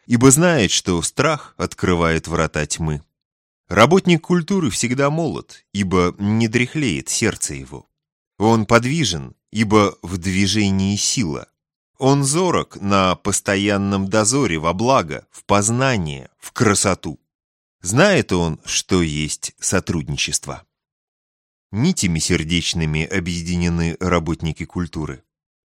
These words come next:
Горы и океаны не препятствия для этих сердец возжженных. И не мечтатели они, но строители и пахари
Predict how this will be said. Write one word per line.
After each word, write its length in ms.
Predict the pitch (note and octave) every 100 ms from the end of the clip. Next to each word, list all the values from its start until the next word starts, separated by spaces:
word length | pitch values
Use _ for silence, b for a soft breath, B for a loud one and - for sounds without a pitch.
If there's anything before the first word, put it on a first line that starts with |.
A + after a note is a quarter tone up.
| _ -
Горы 400 | G2 E3 D#3+ D3+
и 140 | D3+
океаны 480 | C3 D3+ E3+ F3 D#3
не 180 | C#3+ D3
препятствия 880 | - D3+ E3+ D#3+ - - D2+ C#2+ C#2+
для 300 | F2+ F2+ E2+
этих 260 | E2 E2+
сердец 680 | - G2+ F2+ F2 E2+ D2+ - -
возжженных. 1160 | E2+ E2+ E2+ E2 E2 E2+ E2 D#2 D2 D2 - - _ _ _ _ _
И 360 | A2+ G#2 G2+ G#2
не 220 | G#2 A2
мечтатели 640 | G#2+ G#2 - A#2+ A#2+ E2+ D#2
они, 420 | D2 D2 C#2+ C#2+
но 260 | D#2+ E2 D#2
строители 720 | - E2+ E2+ G2 - D2 C#2+
и 240 | C#2+ D2
пахари 600 | - G2 F#2 D#2+ C#2 C2